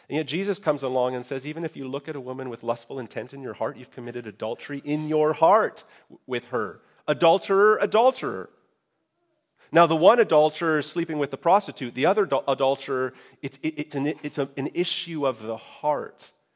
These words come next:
And so the older brother says, "Well, I look a lot more put together than them, and we're convinced that we're okay." But if you're guilty of one part of the law, you're guilty of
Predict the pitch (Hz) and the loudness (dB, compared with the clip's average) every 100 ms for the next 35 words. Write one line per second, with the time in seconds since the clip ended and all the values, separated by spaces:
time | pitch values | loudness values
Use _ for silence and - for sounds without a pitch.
0 | _ _ _ _ _ _ _ - 123 156 | _ _ _ _ _ _ _ -16 -2 0
1 | 143 143 185 147 131 120 - 117 104 110 | 2 2 2 2 0 0 -6 -8 -6 -4
2 | 127 143 139 123 120 120 120 110 - - | -4 -6 -12 -6 -6 -6 -12 -12 -16 -18
3 | 110 113 117 113 104 104 104 117 127 113 | -12 -8 -8 -8 -10 -12 -6 -4 -2 -4
4 | 107 110 113 110 - 110 113 139 - - | -8 -10 -10 -10 -14 -10 -8 -8 -8 -12
5 | 110 107 107 107 - 151 156 107 95 - | -8 -6 -6 -6 -10 -6 -4 -4 -8 -20
6 | - 147 156 - 147 - 170 190 180 147 | -4 -2 0 0 -4 0 -2 0 0 -2
7 | 117 131 175 - 170 151 120 123 131 143 | 2 0 0 0 -2 -2 -4 -2 2 2
8 | 135 123 - 143 156 151 131 | 0 -6 -6 -8 -8 -4 -4